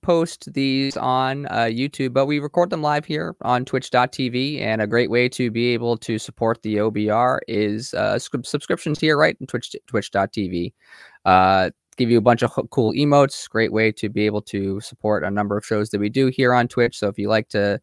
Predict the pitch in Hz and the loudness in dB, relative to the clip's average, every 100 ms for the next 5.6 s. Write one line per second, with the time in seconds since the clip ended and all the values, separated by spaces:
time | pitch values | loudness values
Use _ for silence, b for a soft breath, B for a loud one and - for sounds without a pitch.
0 | b b b - 110 107 110 104 98 - | b b b -4 0 0 2 2 2 0
1 | 117 113 110 - - 107 110 - 110 110 | 0 2 -2 -6 -12 -10 -8 0 2 2
2 | 113 107 107 101 101 98 101 - - 101 | 0 -2 -2 -4 -2 -2 -4 -8 -6 -4
3 | 92 - 139 156 - 135 131 120 120 - | -4 0 4 4 2 -4 -2 2 0 2
4 | 117 107 107 - - 110 107 107 101 104 | 4 4 4 2 0 2 4 4 4 4
5 | 90 98 - 147 143 | 0 0 4 6 6